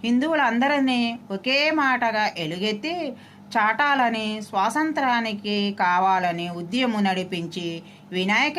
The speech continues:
చవితిని వాడవాడల బహిరంగంగా చేయమని చెప్పి దాన్ని ఆచరణలోకి తెచ్చినవాడు స్వతంత్ర సమరయోధుడు బాలగంగాధర్ తిలక్.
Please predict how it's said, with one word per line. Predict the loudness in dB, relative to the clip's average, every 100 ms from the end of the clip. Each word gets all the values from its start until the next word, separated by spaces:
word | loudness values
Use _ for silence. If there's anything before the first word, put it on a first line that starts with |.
| -2
చవితిని | 0 0 0 -2 0 -2 -4 -6 -2
వాడవాడల | 0 2 2 2 2 2 2 0 -2
బహిరంగంగా | -2 -2 0 2 0 0 2 2 0 -4 -18 -20 -8 -2
చేయమని | 0 2 0 0 -2 -6
చెప్పి | -8 -6 -6 -2
దాన్ని | -2 -2 -6 -8 -2 -2
ఆచరణలోకి | 0 0 0 0 -2 -4 -4
తెచ్చినవాడు | -4 -4 -4 -2 0 0 0 -4 -6 -12 -20 -10
స్వతంత్ర | -4 -2 0 -2 -2 0 0
సమరయోధుడు | 2 2 2 2 0 -2 -6 -8 -16 -10 0
బాలగంగాధర్ | 4 4 4 2 2 0 0 -2 -2
తిలక్. | -2 -2 -4